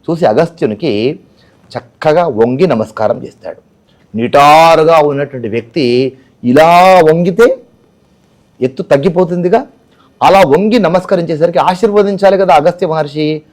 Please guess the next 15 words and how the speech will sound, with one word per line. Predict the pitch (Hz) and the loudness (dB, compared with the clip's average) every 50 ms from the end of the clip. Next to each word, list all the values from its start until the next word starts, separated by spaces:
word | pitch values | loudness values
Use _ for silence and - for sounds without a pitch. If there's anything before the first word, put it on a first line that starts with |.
| _ _ _ _ - | _ _ _ _ -6
ఆయన | 123 127 127 | -4 -2 -2
ఏమంటాడంటే, | 127 131 147 160 160 147 135 127 120 120 131 135 202 247 294 233 - _ _ _ _ _ - | -2 -2 -4 -6 -6 -6 -6 -6 -6 -8 -8 -6 -6 -6 -6 -8 -18 _ _ _ _ _ -6
"నాయన, | 107 117 120 127 127 143 185 233 339 - _ _ _ _ _ _ _ _ _ - | -2 -2 0 0 0 0 -2 -2 -4 -6 _ _ _ _ _ _ _ _ _ -6
ఆశీర్వదిస్తాను, | - 107 135 143 - - 202 202 190 170 147 123 113 - - 117 104 107 135 196 233 - _ _ _ _ _ _ _ _ - | -2 -2 -2 -2 -2 -2 0 0 2 2 0 -2 -4 -4 -2 0 0 0 -2 -4 -6 -8 _ _ _ _ _ _ _ _ -4
ఇలా | 139 147 180 190 196 | -2 2 2 2 2
వెళ్ళి | 170 151 165 190 220 233 247 | 2 2 0 0 0 0 2
అలా | 226 185 156 147 147 | 2 4 4 4 2
వస్తాను, | 123 113 123 - - - 147 127 107 - - _ - | 2 0 -2 -2 -2 -2 -2 -2 -2 -4 -8 _ -6
వచ్చేంత | 131 127 - - 233 233 240 233 202 | -6 -6 -2 2 2 2 4 4 4
వరకు | 196 185 202 220 208 226 | 4 4 4 4 2 2
ఇలాగే | 185 151 165 165 170 170 175 185 | 2 2 4 4 4 4 2 2
ఉండు" | 175 160 151 139 139 165 | 0 0 -2 -2 0 0
అంటాడు. | 160 123 104 - 90 87 - _ _ _ _ _ _ _ _ _ _ _ _ _ _ _ _ _ _ _ _ _ _ _ _ _ _ _ _ - | 0 -2 -2 -6 -10 -12 -14 _ _ _ _ _ _ _ _ _ _ _ _ _ _ _ _ _ _ _ _ _ _ _ _ _ _ _ _ -4
"ఇలా | 123 123 120 | 0 2 2
వెళ్తాను, | 110 92 104 117 135 - - 143 117 104 117 156 - | 2 2 0 -2 -2 0 0 -2 -2 -2 -6 -10 -12